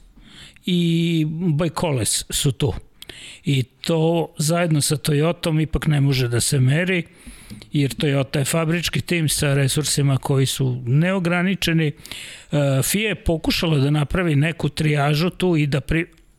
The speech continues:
očajnički treba jedno veliko ime da bi privukla i ostale. E sad, ima tu i novih mo-, nekih novih momenata,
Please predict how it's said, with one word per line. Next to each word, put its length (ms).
očajnički 720
treba 380
jedno 280
veliko 480
ime 380
da 180
bi 140
privukla 560
i 140
ostale. 440
E 100
sad, 260
ima 200
tu 160
i 100
novih 300
mo-, 160
nekih 360
novih 340
momenata, 580